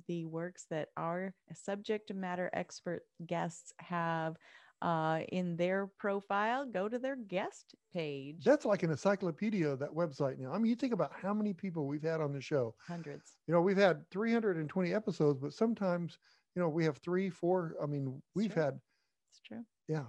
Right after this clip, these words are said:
Speaker 1: God has blessed us richly with the people that he has brought
Speaker 2: Yes.
Speaker 1: into our lives.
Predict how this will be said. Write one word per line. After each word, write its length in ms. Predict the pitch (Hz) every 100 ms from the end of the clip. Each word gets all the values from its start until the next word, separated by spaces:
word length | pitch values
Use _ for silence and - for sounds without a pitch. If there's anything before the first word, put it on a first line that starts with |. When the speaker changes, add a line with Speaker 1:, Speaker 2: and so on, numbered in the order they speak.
| 107 - _ 180 170
Speaker 1:
God 220 | 175 180
has 180 | 175 170
blessed 340 | 175 185 -
us 180 | 180 -
richly 580 | 160 185 - 156 147 147 - _ -
with 180 | 156 -
the 60 | 160
people 320 | 175 165 151
that 160 | 151
he 120 | 156 165
has 140 | 151
brought 340 | - 156 156
Speaker 2:
Yes. 80 | 160
Speaker 1:
into 240 | 160 - 151
our 160 | 151
lives. 560 | 151 147 147 143 143